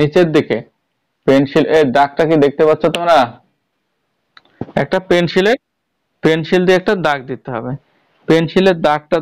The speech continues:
দেওয়ার পর ওর মধ্যে একটা পেন্সিল দিয়ে ছোট্ট একটা জায়গা চিহ্নিত করে নিতে হবে, একটা বৃত্তের মতো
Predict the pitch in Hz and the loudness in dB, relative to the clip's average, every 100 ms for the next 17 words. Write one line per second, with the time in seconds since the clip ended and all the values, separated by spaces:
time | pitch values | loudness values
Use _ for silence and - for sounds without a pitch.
0 | 147 143 147 143 151 135 180 _ _ _ | 2 2 0 -2 0 0 -4 _ _ _
1 | _ _ - 147 160 160 156 175 175 190 | _ _ -2 0 0 -2 0 -2 0 -6
2 | 180 170 160 165 170 175 180 - 190 - | 0 0 0 0 2 2 0 -2 -2 0
3 | 185 180 160 135 131 147 208 - _ _ | -2 0 0 0 0 0 -2 -6 _ _
4 | _ _ 185 185 180 165 156 139 113 127 | _ _ 2 4 2 2 2 0 0 0
5 | 127 139 147 147 - 151 147 | 0 0 2 0 -2 0 0